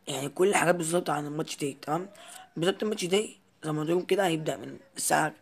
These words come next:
خمسة المغرب لحد عشرة مساء، لحد عشرة. طبعًا، آه، ان شاء الله هيف-، هيفتح امتى؟ يوم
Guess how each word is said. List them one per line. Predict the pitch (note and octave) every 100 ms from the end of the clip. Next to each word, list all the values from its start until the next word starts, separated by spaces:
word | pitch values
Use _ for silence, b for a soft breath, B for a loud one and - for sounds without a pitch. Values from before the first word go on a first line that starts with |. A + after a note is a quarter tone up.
| -
خمسة | E3 F3+ F#3+
المغرب | F3 F3+ A3 A3+ -
لحد | - E3
عشرة | - D3+ D#3+ - C3
مساء، | D3 - B B B B B -
لحد | - D#3+
عشرة. | D3 - - B B -
طبعًا، | D#3 D#3 C#3+ C#3 -
آه، | D3 C#3+ C#3 G#2+
ان | C#3
شاء | -
الله | D#3+ E3
هيف-، | D#3 D3+
هيفتح | D#3 D#3 -
امتى؟ | F3 F3+ G#3
يوم | E3 E3+ F#3+